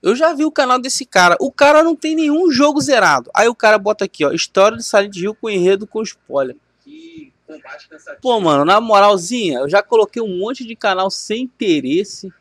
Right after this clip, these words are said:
Speaker 1: Sem interesse nesse canalzinho, porque os caras não jogam videogame, os caras não entendem de videogame. Vai lá no Google,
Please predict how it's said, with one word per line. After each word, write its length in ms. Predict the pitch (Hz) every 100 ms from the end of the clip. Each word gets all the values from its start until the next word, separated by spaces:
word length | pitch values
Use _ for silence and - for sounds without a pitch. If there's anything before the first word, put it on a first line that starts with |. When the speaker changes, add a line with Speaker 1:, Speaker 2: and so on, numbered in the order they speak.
| _ _ _ _ _ _ _ _ _ _ _ _ _ _ _
Speaker 1:
Sem 420 | - - 220 269
interesse 580 | - 208 170 185 202 208
nesse 180 | 190
canalzinho, 500 | - 190 175 147 190
porque 160 | 202 -
os 140 | 214
caras 320 | - 220 226 226
não 160 | 285
jogam 380 | 180 196 247 226
videogame, 400 | 208 196 151 185
os 80 | 214
caras 260 | - 208 226
não 140 | 285
entendem 420 | 277 220 254 294
de 120 | 254
videogame. 680 | 220 214 180 151 170 214 - _ _ _
Vai 160 | 196 208
lá 140 | 214
no 100 | 269
Google, 580 | 220 202 220 208 233